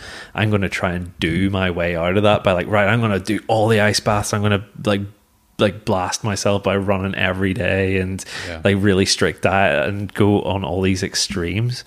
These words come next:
Speaker 1: But at the root of it really is, like, not being okay with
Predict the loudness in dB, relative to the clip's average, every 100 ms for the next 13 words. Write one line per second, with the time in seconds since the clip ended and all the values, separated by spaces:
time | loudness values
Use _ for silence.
0 | -18 -20 -8 -2 2 2 0 -2 -4 0
1 | 0 0 -2 -20 _ -10 -4 -2 2 2
2 | 2 0 -2 -4 -4 -6 -6 -6 -6 -8
3 | -8 -6 -4 0 0 2 0 -4 -14